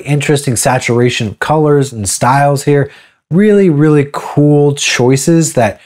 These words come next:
in the set design and, like, a pink house and these really, like, m-, muted bright colors, which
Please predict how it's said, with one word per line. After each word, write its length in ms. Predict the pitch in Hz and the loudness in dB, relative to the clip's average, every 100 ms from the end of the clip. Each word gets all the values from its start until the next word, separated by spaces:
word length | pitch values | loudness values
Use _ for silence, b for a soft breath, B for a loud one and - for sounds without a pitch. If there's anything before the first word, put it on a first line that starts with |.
| b b b | b b b
in 140 | 131 | 0
the 60 | 120 | 0
set 200 | - 143 | 0 0
design 480 | 143 139 143 143 143 | 0 0 0 0 -2
and, 120 | 107 | -2
like, 160 | 95 87 | -2 -4
a 100 | 80 - | -8 -6
pink 440 | - 170 147 - _ _ _ _ - | -2 -2 -2 -12 _ _ _ _ -2
house 440 | 170 175 165 139 | 2 2 2 -2
and 320 | 113 107 113 | -6 -8 -2
these 360 | 131 143 127 - | 2 2 0 -4
really, 220 | 143 180 185 | 0 2 4
like, 220 | 147 110 | 2 0
m-, 240 | 113 135 - | -6 -8 -8
muted 840 | 131 139 147 185 233 247 254 220 B B B 120 | -2 2 2 2 4 2 2 0 B B B -8
bright 500 | 110 117 151 190 160 | -2 0 2 0 -4
colors, 540 | - 170 196 202 160 | -2 0 2 2 2
which 340 | 120 117 - | 0 -2 -4